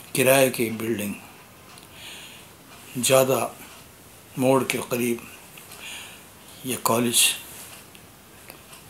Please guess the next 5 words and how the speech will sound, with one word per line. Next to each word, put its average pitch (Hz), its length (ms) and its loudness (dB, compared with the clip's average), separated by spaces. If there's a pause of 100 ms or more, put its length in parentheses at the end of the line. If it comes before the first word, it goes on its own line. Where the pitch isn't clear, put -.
(600)
कायम 131 240 2
हुआ। 123 320 -4 (340)
<clears throat> - 1300 2
तो 131 360 4 (2250)
हमारे 117 480 -4